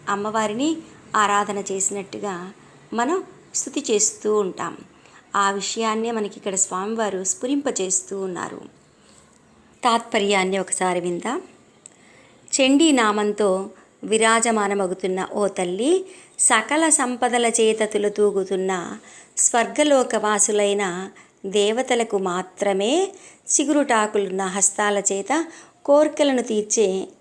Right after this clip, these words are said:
కల్పవృక్షాలను, దరిద్రులకు కూడా ఎల్లప్పుడూ సర్వలోకాలయందు తిరుగు లేకుండా వాళ్ళందరికీ కావలసిన సంపదలను శీఘ్రంగా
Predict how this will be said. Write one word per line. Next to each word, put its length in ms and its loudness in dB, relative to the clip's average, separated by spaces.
కల్పవృక్షాలను, 1300 -2
దరిద్రులకు 720 2
కూడా 640 2
ఎల్లప్పుడూ 920 2
సర్వలోకాలయందు 1600 2
తిరుగు 320 4
లేకుండా 720 2
వాళ్ళందరికీ 720 0
కావలసిన 720 0
సంపదలను 1000 -2
శీఘ్రంగా 1040 0